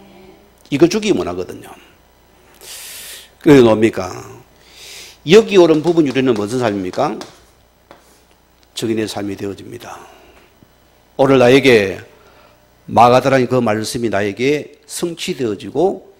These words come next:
이것이 이루어지는 이 증인의 삶이었습니다. 자, 그럼 보세요.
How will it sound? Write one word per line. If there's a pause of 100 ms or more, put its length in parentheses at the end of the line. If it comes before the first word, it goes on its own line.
(120)
이것이
이루어지는 (680)
이
증인의
삶이었습니다. (1000)
자,
그럼
보세요.